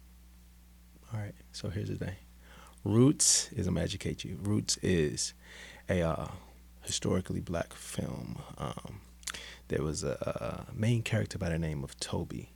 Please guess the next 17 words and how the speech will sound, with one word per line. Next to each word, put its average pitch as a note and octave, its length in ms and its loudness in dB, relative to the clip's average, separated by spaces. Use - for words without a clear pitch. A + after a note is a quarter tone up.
you C#2 140 -8
know, C2 400 -8
and F#2 280 -4
he, - 460 -4
uh, C3 420 -6
you F#2 100 -2
know, E2 140 2
it E2+ 100 -2
dealt F2 200 2
with, D#2 140 0
like, C#2 240 -4
mistreatment G2+ 680 0
of - 420 -6
brothers F2 640 -2
and E2 180 -4
sisters - 640 -4
of C2+ 360 -8